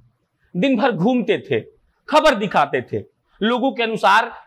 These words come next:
इस बार का कोरोना का वेव बहुत भयावह है, लेकिन इस बार भी हम अपने घर पर एक दिन भी नहीं रुके हैं।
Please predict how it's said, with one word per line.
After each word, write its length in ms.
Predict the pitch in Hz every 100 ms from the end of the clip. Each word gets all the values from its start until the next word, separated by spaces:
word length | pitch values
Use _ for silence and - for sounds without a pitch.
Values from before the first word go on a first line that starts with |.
| 247
इस 140 | 247 190
बार 200 | 208 214
का 140 | 208
कोरोना 340 | 202 208 202 202
का 140 | 202
वेव 380 | 156 185 202 226 - -
बहुत 240 | 196 220 185
भयावह 440 | 156 202 220 214 175
है, 180 | 110 98 - _ _ _ -
लेकिन 280 | 240 247 294
इस 140 | 339
बार 240 | 277 302 285
भी 120 | 294
हम 120 | 294
अपने 240 | 294 285 240
घर 220 | 262 302
पर 180 | 311 302
एक 200 | 247 254
दिन 160 | 294
भी 80 | 311
नहीं 200 | 311 311
रुके 240 | 214 185
हैं। 200 | 147 117